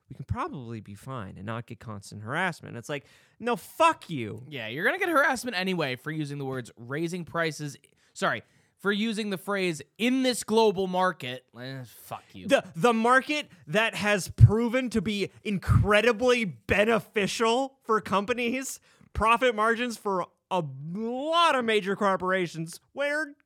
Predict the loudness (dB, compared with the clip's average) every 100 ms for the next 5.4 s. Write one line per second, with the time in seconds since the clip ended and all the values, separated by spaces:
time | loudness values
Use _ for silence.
0 | -16 -4 0 2 2 0 0 0 2 -2
1 | 0 0 0 -2 -8 -10 -20 _ _ -20
2 | -20 -20 -20 _ _ _ _ -16 -14 -14
3 | -16 _ -16 -16 -14 -12 -10 -10 -10 -12
4 | -2 0 2 0 -2 0 0 -4 -4 -4
5 | -2 -4 -4 -8